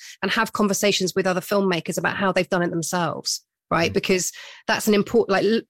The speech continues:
Speaker 1: peer-to-peer learning is, like, super important in terms of how to do this better. There's a fund in America called the Redford Center. They're doing climate storytelling specifically, but it doesn't mean that other film funds around the world are not supporting climate. They are.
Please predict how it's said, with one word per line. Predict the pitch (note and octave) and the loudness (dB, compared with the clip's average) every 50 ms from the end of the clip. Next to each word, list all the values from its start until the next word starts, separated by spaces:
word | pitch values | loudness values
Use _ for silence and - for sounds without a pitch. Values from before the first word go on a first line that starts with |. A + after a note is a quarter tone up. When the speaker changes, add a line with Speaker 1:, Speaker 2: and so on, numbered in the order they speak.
| _ - | _ -10
Speaker 1:
peer-to-peer | - - B3+ B3+ B3 A#3 - - - - - G#3+ G#3 | -4 0 2 4 4 4 2 0 -6 -4 -2 0 0
learning | G3+ G3+ G#3 G#3+ G#3 F#3+ D#3+ D#3 | 2 2 0 0 0 0 -2 -2
is, | D#3 D3+ | -4 -4
like, | - - - | -4 -4 -4
super | - - - A3 - - - F3+ F3+ | -4 -2 -2 -2 -2 -2 -2 0 2
important | F3 E3+ - - F#3+ G3 F#3 - - - E3 - | 2 0 0 2 2 2 2 0 -2 -4 -4 -4
in | E3 E3 | -4 -4
terms | - - E3 D#3+ D#3+ D#3+ - - | -2 -2 0 2 0 0 0 0
of | E3 E3 D#3 - - - - - - - | -2 -2 -2 -4 -8 -18 -18 -18 -16 -10
how | - - G3 F3+ F#3 F#3 F#3 F3+ | -4 -2 0 2 2 2 2 0
to | - - - F#3 E3+ E3+ E3+ E3+ E3+ E3+ E3+ E3 - _ - | 0 -2 0 2 2 4 4 4 2 0 -2 -4 -6 _ 0
do | F#3 F#3 F#3 F#3 F3 | 2 2 4 2 2
this | - D#3 - - - | 0 -2 -4 -4 -8
better. | - - E3 E3+ - - - - - - - _ - - _ _ _ - G3 | -4 -4 -4 -4 -4 -4 -4 -4 -4 -6 -8 _ -20 -20 _ _ _ -4 0
There's | G#3 G#3+ G3+ A3+ | 2 2 2 2
a | |
fund | - - - A3+ A#3 A#3 G#3 | 0 2 2 2 4 4 4
in | G#3 | 4
America | G3+ G3+ G3 G3+ G#3 G#3 - F#3+ | 4 4 4 2 2 0 -2 -4
called | - G3+ - | -4 -4 -2
the | G3 E3+ | -2 0
Redford | F#3+ F#3+ F#3 - - - F#3+ F#3 - | 0 0 -2 -2 0 0 0 0 0
Center. | - - - G#3 G3 G3 G3+ G#3 G3 - A#3+ B3+ C#4 D#4+ - | -2 -4 -2 0 2 2 2 0 0 0 0 0 0 0 2
They're | A#3+ G#3+ G#3+ | 0 0 0
doing | G#3 A3+ A3 G#3+ G#3+ G#3+ G#3 | 0 0 0 0 0 -2 -2
climate | - - G#3 G#3+ G3+ F#3+ | -2 -2 -2 -2 -2 -4
storytelling | - - G#3 G#3 G#3+ - - G#3 G#3 G#3 G#3 G#3 G#3 - _ _ - | -4 -2 0 0 0 -2 -2 -2 0 0 0 -2 -4 -6 _ _ -12
specifically, | - - - - G3 - - G#3+ - - - - - - G#3+ A#3+ C4+ - - - - - - _ | -10 -10 -8 -6 -6 -2 -2 -2 0 0 -2 -2 0 2 2 2 2 0 -4 -12 -16 -16 -8 _
but | - A#3+ | 2 2
it | A#3+ - | 2 4
doesn't | C#4 C4+ C4 B3+ - - | 2 2 2 0 0 2
mean | B3+ B3 B3+ C4 B3+ B3 A#3 A3 | 2 4 4 4 4 2 2 0
that | - A3+ - - | 0 0 -2 0
other | A3+ A3 G#3+ A3 | 0 0 0 -2
film | - - A3+ A3 G#3+ | -2 -2 -2 -2 -2
funds | - - G3+ F#3+ G3+ | 0 0 0 0 0
around | F#3+ G3+ G3 G3 | 0 0 0 0
the | F#3+ | 2
world | F3+ G3+ G3 F#3 | 2 2 2 2
are | F#3+ | 2
not | F#3 G3+ G#3+ G#3+ G#3 | 2 2 0 0 -2
supporting | - F3 - F#3+ E3 - - E3+ | -4 -6 -6 -6 -4 -2 -4 -4
climate. | - - D#3+ D#3 D#3 C#3+ - | -2 -2 0 0 0 0 0
They | F3 F3+ F#3 | 2 2 2
are. | G3 G3 F3+ D#3 C#3+ C#3+ - | 4 2 2 2 0 -2 -6